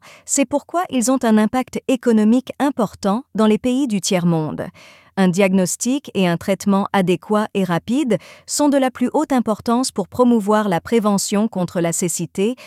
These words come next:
causée par des maladies infectieuses. Pour qu'un ulcère cornéen fongique se développe, il doit y avoir une abrasion de la barrière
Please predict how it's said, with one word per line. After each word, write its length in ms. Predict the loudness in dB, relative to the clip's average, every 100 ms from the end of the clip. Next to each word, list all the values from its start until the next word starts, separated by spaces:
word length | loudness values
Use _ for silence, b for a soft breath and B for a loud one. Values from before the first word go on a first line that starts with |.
| B B
causée 400 | 0 0 0 -2
par 200 | -2 -2
des 100 | 0
maladies 560 | 2 2 0 -2 -2
infectieuses. 840 | -2 -4 -6 -4 -2 -2 -4 -8 -10 B B B -4
Pour 200 | -4 0
qu'un 240 | 2 4
ulcère 560 | 4 2 0 0 -2 -2
cornéen 480 | 0 2 2 0
fongique 480 | -2 -2 -2 -2 -4
se 140 | -2 -4
développe, 540 | -2 -2 0 -2 -4 B B B
il 140 | -4 -2
doit 160 | 0 -2
y 40 | -2
avoir 280 | 0 0 2
une 120 | 2
abrasion 540 | 2 0 0 0 0
de 80 | 0
la 120 | 0
barrière 460 | 0 0 0 0